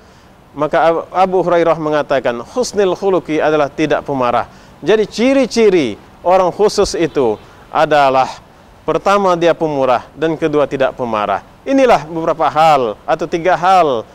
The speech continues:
yang dipesankan oleh Imam Al-Qusairi. Dia mengambil dari Al-Quran bahwa ada tiga rahasia besar Allah dalam Al-Quran yang itu menjadi keinginan kita semua.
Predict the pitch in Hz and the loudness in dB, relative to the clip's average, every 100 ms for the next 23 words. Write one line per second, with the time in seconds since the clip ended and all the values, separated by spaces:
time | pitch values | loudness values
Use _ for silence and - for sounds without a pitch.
0 | - - 156 156 156 - 165 170 165 151 | -14 -4 -2 0 -2 -2 -2 -2 -2 -2
1 | 156 147 147 143 147 147 143 151 139 123 | 0 -2 -2 -2 -4 -4 -4 -2 0 0
2 | 98 - - - 131 165 180 165 180 190 | -4 -8 -18 -18 -2 0 2 0 0 2
3 | 190 180 175 180 170 165 165 156 175 147 | 2 2 2 2 0 0 0 2 2 0
4 | 151 160 151 143 120 - - 196 214 190 | -2 0 2 2 0 -4 -4 -2 0 0
5 | 190 170 170 165 170 165 - 220 170 180 | 0 0 0 0 -4 -4 -2 0 0 0
6 | 165 160 165 156 151 131 147 135 110 - | 0 0 -2 -4 -4 0 2 0 -4 -14
7 | - - 165 175 165 156 143 147 147 139 | -14 -6 -4 -2 -2 -2 0 0 0 0
8 | 120 110 - - - - - 262 220 208 | -2 -4 -10 -20 -20 -12 -2 2 2 2
9 | 180 156 151 165 - 143 123 101 87 | 0 -2 -2 -2 0 -2 -2 -2 -4